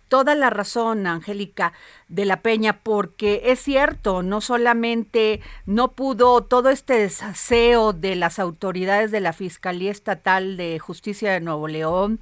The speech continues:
también este, este proceso de declaraciones, las redes sociales, en fin, la vi-, revictimización de, de Devani, pues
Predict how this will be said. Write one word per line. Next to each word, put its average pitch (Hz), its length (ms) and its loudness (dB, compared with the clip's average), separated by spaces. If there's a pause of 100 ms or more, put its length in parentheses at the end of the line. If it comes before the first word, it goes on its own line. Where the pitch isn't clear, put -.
(600)
también 202 540 0
este, 180 880 -4 (460)
este 220 260 -2
proceso 208 600 -4
de 202 140 -4
declaraciones, 185 1300 -6 (200)
las 190 260 -4
redes 196 320 -2
sociales, 190 880 -4 (100)
en 196 220 -6
fin, 214 360 -4 (340)
la 190 360 4
vi-, 170 280 -8
revictimización 196 1700 -2
de, 180 400 -2
de 170 280 -8
Devani, 190 600 0 (500)
pues - 400 -10